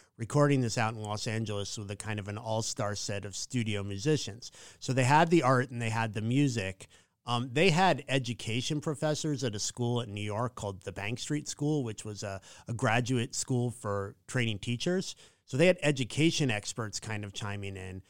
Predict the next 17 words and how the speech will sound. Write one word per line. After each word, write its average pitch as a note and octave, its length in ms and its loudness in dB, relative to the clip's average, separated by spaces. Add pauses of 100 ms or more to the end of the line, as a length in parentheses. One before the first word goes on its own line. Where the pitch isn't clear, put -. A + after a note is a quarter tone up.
(280)
But C#3 120 2
as D3 140 4
far G3 200 6
as A#3 120 2
I A#3 100 4
can D#3+ 180 0
tell, D3 380 6
they A#2+ 180 2
didn't D#3 220 2
hire B2+ 320 0
historians A2+ 840 -2
or G#2 100 -6
mathematicians A2+ 1120 -2
or, G#2 240 -6 (320)
or A2 120 -2
grammar B2 500 2
experts G#2+ 720 -2